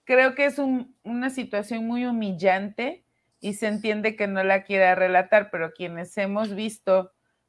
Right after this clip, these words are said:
o sabemos cómo se dan estos procedimientos es complicado y, y sí, es humillante.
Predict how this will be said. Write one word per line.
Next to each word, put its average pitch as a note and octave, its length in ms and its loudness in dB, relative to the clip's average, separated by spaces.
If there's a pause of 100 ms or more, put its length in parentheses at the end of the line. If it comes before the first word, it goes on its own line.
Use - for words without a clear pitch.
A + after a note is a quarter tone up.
(140)
o E3+ 360 -2
sabemos G3 600 0
cómo F#3+ 340 -2
se G3 160 -4
dan F3 240 2
estos G3 260 -8
procedimientos F#3 880 -8
es F#3 140 -8
complicado F3 960 2 (180)
y, E3+ 420 -8
y F#3 120 -4
sí, - 280 -8
es F3+ 180 -4
humillante. F3 720 -4